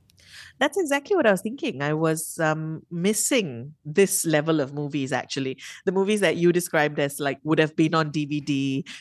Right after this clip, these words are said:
you would have decided to watch on a random day. I don't think many things occupy that space anymore.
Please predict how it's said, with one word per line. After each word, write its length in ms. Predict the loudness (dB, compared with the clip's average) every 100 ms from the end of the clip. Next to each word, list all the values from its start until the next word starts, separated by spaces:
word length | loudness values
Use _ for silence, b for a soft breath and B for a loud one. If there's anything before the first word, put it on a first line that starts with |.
| B
you 100 | 2
would 140 | 4
have 140 | 0 -2
decided 440 | -2 0 0 0
to 80 | 0
watch 260 | 0 -2
on 80 | -2
a 120 | -2
random 560 | 0 -2 -4 -6 -6 -4
day. 260 | -4 -2 0
I 140 | 0
don't 420 | 2 0 0 -2
think 220 | -8 -8 -12 _ b b
many 300 | -2 0 0
things 300 | 0 -2 -2
occupy 480 | -6 -4 -2 0 0
that 180 | -2 -4
space 340 | -4 -4 -2
anymore. 440 | -6 -6 -12 -14